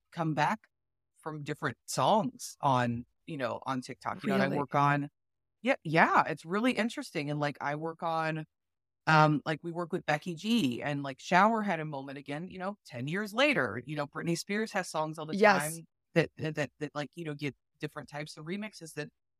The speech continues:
Speaker 1: have TikTok moments. It's really interesting to sort of see this, like, these pop culture moments that are tied to music that's not current. It's really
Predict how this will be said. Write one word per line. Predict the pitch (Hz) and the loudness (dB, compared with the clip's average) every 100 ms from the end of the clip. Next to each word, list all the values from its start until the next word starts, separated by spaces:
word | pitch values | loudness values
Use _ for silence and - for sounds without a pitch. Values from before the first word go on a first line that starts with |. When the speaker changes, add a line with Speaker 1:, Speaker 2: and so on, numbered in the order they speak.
| _ _ - | _ _ 2
Speaker 1:
have | 175 | 4
TikTok | - 208 - 202 147 | 4 0 2 0 2
moments. | 135 139 156 | 0 0 -4
It's | 156 | -4
really | 196 220 202 - 185 | 0 2 2 2 0
interesting | 196 - 196 - 170 151 | 0 0 -2 -2 -6 -6
to | |
sort | 143 151 143 | -6 -6 -6
of | 135 | -6
see | - 170 | -8 -8
this, | 156 135 - - _ - | -6 -6 -8 -16 _ 6
like, | 160 - _ _ - | 6 6 _ _ 0
these | 175 - | 0 0
pop | - 180 175 - | 0 0 0 -4
culture | 175 165 185 | -8 -6 -4
moments | 175 160 160 156 - | -2 0 0 -4 -4
that | 151 | -4
are | 143 | -4
tied | - 135 139 147 - | -4 -6 -4 -8 -12
to | 143 | -10
music | 135 143 139 131 | -8 -6 -6 -8
that's | 127 - - | -10 -12 -8
not | 139 127 131 _ | 0 0 0 _
current. | - 127 185 240 | -6 -2 0 -2
It's | 175 151 | -6 -8
really | 151 190 180 | -8 -6 -6